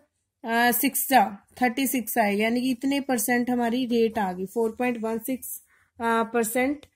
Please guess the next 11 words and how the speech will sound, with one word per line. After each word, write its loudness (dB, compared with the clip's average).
रेट 0
आ 2
गई 0
है। -6
Now 2
question 2
number 0
four, 6
Mowgli 6
deposit 2
rupees 2